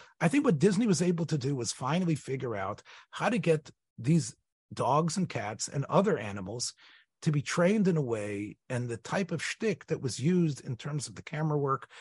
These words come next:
to actually see them as the heroes of the adventure, whether they were intelligent animals,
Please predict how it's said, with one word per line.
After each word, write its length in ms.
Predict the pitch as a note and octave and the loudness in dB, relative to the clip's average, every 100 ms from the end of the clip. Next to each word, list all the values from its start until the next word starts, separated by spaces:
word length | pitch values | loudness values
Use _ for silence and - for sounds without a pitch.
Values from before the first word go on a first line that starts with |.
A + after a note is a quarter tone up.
| - _ | -20 _
to 140 | E3+ | -4
actually 640 | E3+ F#3 - F3+ F3+ E3+ - _ _ _ _ _ | -2 -2 0 2 4 2 0 _ _ _ _ _
see 360 | - - C4+ B3+ | -8 0 4 4
them 280 | D3 C3+ B2 | 4 0 -2
as 140 | A#2+ | -2
the 100 | C3+ | -4
heroes 680 | - F#3 E3 B2+ B2 A#2+ - - | 2 4 4 4 0 -2 -8 -2
of 420 | C3+ D3 D3+ C#3 G2+ F2 - | 2 4 2 -2 -8 -14 -8
the 120 | A#2 | -6
adventure, 600 | A2 A#2+ A#2+ - F#2+ G2 - - - | -4 -4 -4 -6 -8 -10 -16 -20 -4
whether 300 | G#2+ A2+ G2 | -2 -2 -2
they 160 | A#2 | -4
were 360 | G#2 G2+ G2+ G2+ | -2 -4 -4 -6
intelligent 540 | - - G3 A3 E3 F3 | -10 -4 2 2 2 0
animals, 500 | E3+ E3+ D#3 C3 | 0 0 -2 -6